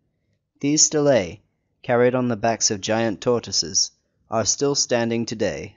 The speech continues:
and they attract great interest from visitors. After more than nine hundred years of existence, Văn Miếu is an example of well-preserved traditional Vietnamese architecture. The banyan trees in Văn Miếu,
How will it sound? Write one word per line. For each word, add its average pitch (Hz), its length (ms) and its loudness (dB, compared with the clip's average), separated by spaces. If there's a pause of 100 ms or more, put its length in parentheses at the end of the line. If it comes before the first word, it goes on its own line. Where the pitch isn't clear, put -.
and 107 160 -4
they 113 140 0
attract 113 400 -2
great 120 300 0
interest 113 400 -6
from 98 200 -8
visitors. 107 560 -4 (1400)
After 131 300 2
more 175 440 2
than 123 440 0
nine 131 300 2
hundred 127 280 -2
years 117 320 2
of 110 120 -2
existence, 101 720 -2 (400)
Văn 127 260 2
Miếu 110 400 2
is 104 80 0
an 110 140 -2
example 113 520 -2
of 101 160 -4
well-preserved 110 720 0
traditional 110 580 -4
Vietnamese 107 640 -2
architecture. - 720 -6 (680)
The 120 100 -2
banyan 139 480 2
trees 123 380 0
in 104 180 -2
Văn 123 260 0
Miếu, 104 360 -4